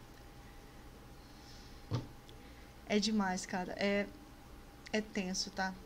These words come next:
É tenso. E também, se ele negar ser amigo do cartel, agora que ele já tá lá dentro, já tá defendendo os caras, se ele aceitar ou se ele recusar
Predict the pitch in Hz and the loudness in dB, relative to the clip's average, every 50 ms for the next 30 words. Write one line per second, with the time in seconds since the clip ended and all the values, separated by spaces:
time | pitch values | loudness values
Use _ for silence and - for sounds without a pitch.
0 | - - - - - - 220 233 - - 196 - - - - - - - - - | -12 -14 -14 -14 -4 -2 -2 -2 -2 -2 -2 -2 -2 -2 -4 -8 -10 -4 4 4
1 | - - 349 339 359 320 - - - 392 427 466 508 466 453 415 370 311 226 196 | 10 10 12 12 12 10 8 10 12 12 12 12 12 12 12 12 10 10 8 6
2 | 196 196 240 254 294 359 403 392 - - - - - - - 240 233 226 220 226 | 6 12 12 12 12 12 12 12 10 2 -8 -8 0 8 10 10 12 10 8 6
3 | 233 220 214 - 226 214 214 - 240 240 226 220 226 277 339 370 - 359 302 254 | 4 4 8 10 10 10 12 12 12 12 12 12 12 10 10 10 8 8 10 12
4 | 269 262 262 269 254 247 233 226 202 240 240 233 233 226 220 254 247 240 254 247 | 10 10 10 10 12 12 12 12 12 8 6 8 8 8 10 10 10 10 10 8
5 | - 247 226 220 220 208 202 208 - - - 240 254 311 381 370 254 202 - - | 8 6 8 8 6 6 6 4 6 10 10 12 12 12 12 12 10 8 6 4
6 | - - - - - - - - - - - - - - - - - - - - | 0 -4 -6 -12 -12 -12 -14 -14 -14 -14 -14 -14 -14 -14 -14 -14 -12 -8 -6 -4
7 | - - - 554 554 605 587 571 - 480 403 359 - - 359 349 349 349 - - | 2 8 10 12 12 12 10 12 12 12 10 12 12 12 12 12 12 12 10 10
8 | - 427 427 440 403 - - 370 370 - - 302 262 226 220 269 302 339 370 311 | 10 12 12 12 10 8 6 4 4 6 6 6 8 8 10 12 12 12 12 8
9 | 214 208 | 6 6